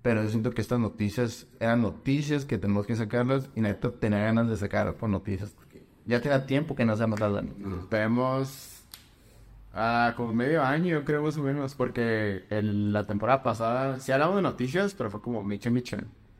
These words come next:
Speaker 2: Y el enfoque de esta temporada, pues, sí es más hablar de temas, pero también con todo esto de la rotación, del live, pues sí hay, hay como mucho que tocar. A lo mejor, eh, no es mucho lo mismo,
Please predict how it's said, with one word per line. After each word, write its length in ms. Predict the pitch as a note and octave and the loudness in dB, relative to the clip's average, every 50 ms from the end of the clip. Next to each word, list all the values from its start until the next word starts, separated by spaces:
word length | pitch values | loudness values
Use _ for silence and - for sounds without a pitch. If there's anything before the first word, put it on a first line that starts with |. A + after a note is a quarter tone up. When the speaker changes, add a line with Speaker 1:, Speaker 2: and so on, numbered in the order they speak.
| - - - - | -20 -20 -14 -8
Speaker 2:
Y 140 | F#2 G2 G2 | -4 -2 0
el 100 | F#2+ G2 | 0 0
enfoque 360 | F#2+ F2+ - G#2+ G2+ - A#2+ | -2 0 0 -2 0 0 -2
de 40 | A#2 | -2
esta 180 | - B2 G2+ | 0 -2 -2
temporada, 540 | - A#2 G#2+ G2 - F#2+ F#2+ G2+ G#2+ G#2 - | 0 -2 -2 0 0 0 2 2 0 0 -2
pues, 140 | - F#2+ F#2+ | -6 -8 -6
sí 180 | - G2+ G2+ | -4 -4 -2
es 180 | G2+ G2+ G2+ G2+ | -2 -2 -2 -2
más 340 | G#2+ G#2 G#2+ G#2+ G2+ - A2+ | -2 -2 0 -2 -2 -2 -2
hablar 220 | A2 A2+ A2+ A#2 | 0 0 2 2
de 120 | B2 B2+ B2 | 2 0 0
temas, 520 | - D3+ E3+ E3+ D#3+ D3+ D#3 D#3 - - - - - - - - - - - - - - - - | 2 0 2 2 2 0 -2 -4 -8 -14 -20 -20 -20 -20 -20 -20 -20 -20 -20 -20 -20 -20 -14 -2
pero 220 | - C3 B2+ B2 | 0 2 2 2
también 360 | - A#2+ A2 A2+ A#2+ B2+ B2+ B2 | 2 2 2 4 2 2 0 0
con 200 | B2 A#2 G#2+ G#2 | -2 -2 0 0
todo 120 | A#2 A#2+ | 0 0
esto 260 | A#2 A#2 - A#2+ A#2+ | 0 -2 -2 -2 0
de 120 | A2 G#2 F#2+ | 0 0 0
la 80 | F#2+ | 0
rotación, 840 | F2+ F#2+ F2 - G2+ G2+ - D#3 D#3 D3+ D3+ D3+ D3 D3 C#3+ C#3 A#2+ | 0 -2 -2 -2 -2 -2 -2 0 -2 -2 -2 -2 -4 -4 -4 -2 -2
del 220 | G#2 F2+ E2+ E2 G2+ | -2 -2 -2 -2 -2
live, 760 | A#2 B2 C3 C3 C3 B2+ B2+ B2+ B2 B2 A#2+ A#2+ A#2+ A#2 - - - - - | -2 -2 -2 -4 -4 -2 -2 -2 -2 -2 -2 -2 -2 -4 -6 -8 -12 -12 -4
pues 180 | - G2 F2+ - | -4 -4 -4 -2
sí 240 | - G#2+ G#2+ A2 | -4 -2 0 0
hay, 160 | A2 G#2+ A2 A#2 | 0 0 0 0
hay 140 | G#2+ G#2 | -2 -2
como 440 | - - A#2 A2 A2 G#2+ G2 F#2 F2 | -2 -2 -2 0 0 0 0 -2 -2
mucho 560 | F2 F#2 G2 G2+ A2 A2+ G#2+ - - A2+ - | -2 -2 0 0 0 -2 -2 -4 -6 -6 -4
que 120 | - A#2 A2 | -2 -4 -4
tocar. 420 | - - G#2+ G#2 - A2+ B2 C#3+ | -4 -6 -10 -4 -2 -2 0 0
A 40 | D3+ | 0
lo 60 | C3+ A#2+ | 0 0
mejor, 460 | A#2 G#2 - B2+ C#3 D3 - F#2 - - - - - - - - - - - - - - _ - | -2 -2 0 0 0 0 0 -4 -12 -18 -20 -20 -20 -20 -20 -20 -20 -20 -20 -20 -20 -20 _ -6
eh, 500 | A2+ A#2+ A#2+ A#2+ B2 A#2+ A#2 A#2+ A#2+ A2+ A#2+ | -4 -2 -2 -2 -2 -2 -2 -2 -2 -2 0
no 140 | B2 C#3+ E3 | 2 2 2
es 160 | F#3+ F#3+ F#3+ | 2 2 0
mucho 240 | A#3+ A#3 - - B3+ | 0 0 2 2 2
lo 140 | A#3+ D#3 A#2 | 2 2 2
mismo, 580 | A2+ A#2+ C#3 D3+ - - A#3 C4+ D#4 F4 - | 0 -2 -2 -4 -6 -12 -16 -16 -16 -16 -18